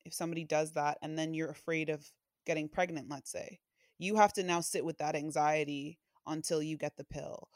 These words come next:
Or you now have to think about, "Okay, well, what will I do if I am pregnant? Am I gonna get an abort-?" There's so many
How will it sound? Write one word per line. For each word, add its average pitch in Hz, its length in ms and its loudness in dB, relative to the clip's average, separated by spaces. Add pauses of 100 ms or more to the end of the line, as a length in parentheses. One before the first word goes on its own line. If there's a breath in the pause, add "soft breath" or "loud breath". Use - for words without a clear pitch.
(160 soft breath)
Or 160 140 -2
you 175 180 -4
now 180 140 0
have 170 220 -2
to 160 140 -10
think 160 240 -6
about, 156 160 0
"Okay, 160 180 -4
well, 151 120 -2
what 156 120 2
will 170 80 -2
I 165 60 0
do 160 140 -4
if 151 120 -10
I 147 80 -4
am 151 100 -4
pregnant? 139 300 -14
Am 139 40 -12
I 135 60 -14
gonna 143 180 -16
get 143 120 -14
an 143 120 -14
abort-?" 160 300 -4
There's 190 200 -2
so 226 240 -4
many 233 280 -6